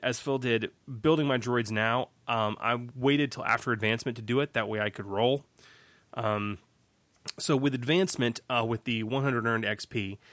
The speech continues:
um, A P is gonna advance in both trees and keep up with some key skills. In droid tech, she's going to con-, uh, continue there,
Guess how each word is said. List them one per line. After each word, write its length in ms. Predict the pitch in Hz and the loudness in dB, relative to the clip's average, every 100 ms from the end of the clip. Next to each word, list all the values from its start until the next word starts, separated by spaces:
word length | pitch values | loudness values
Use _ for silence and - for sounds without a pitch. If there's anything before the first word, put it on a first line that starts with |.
| - _ | -20 _
um, 340 | 120 110 110 - | 0 2 0 -2
A 140 | 143 | -2
P 180 | 143 151 | 0 0
is 120 | 143 | -2
gonna 160 | 127 123 | 0 -2
advance 500 | 107 104 110 107 - | -2 -2 -2 -2 -4
in 100 | 113 | -6
both 300 | 101 117 113 | 0 0 0
trees 460 | - 117 107 107 98 | -6 -4 -4 -4 -2
and 280 | 117 110 | 0 0
keep 200 | - 117 | -2 -6
up 100 | 107 | -6
with 80 | - | -8
some 100 | 113 | -8
key 160 | - 107 | -6 -8
skills. 440 | - - - - - - - - - | -8 -10 -10 -14 -18 -20 -20 -14 0
In 180 | 127 110 | 0 2
droid 320 | 123 156 165 | 2 2 2
tech, 320 | 190 220 - - _ _ | 2 0 -2 -20 _ _
she's 340 | - - 135 117 | -6 -2 -2 0
going 220 | 131 120 | -2 -2
to 60 | 117 | -4
con-, 180 | 120 110 | -4 -4
uh, 200 | 127 113 | 0 0
continue 520 | 104 120 - 156 165 170 | 0 -6 -4 -2 -2 -4
there, 400 | 135 123 120 127 | -4 0 2 0